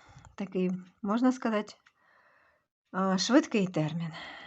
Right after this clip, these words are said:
От я поділилася з вами сьогодні такою радістю.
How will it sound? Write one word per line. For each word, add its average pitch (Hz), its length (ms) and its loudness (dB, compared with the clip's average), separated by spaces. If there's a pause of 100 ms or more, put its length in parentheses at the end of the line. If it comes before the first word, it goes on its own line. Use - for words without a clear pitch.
(1600)
От - 420 -4
я 240 140 8
поділилася 208 640 4
з 190 120 -8
вами 196 380 8
сьогодні 185 440 -2
такою 185 580 0 (320)
радістю. 185 720 -2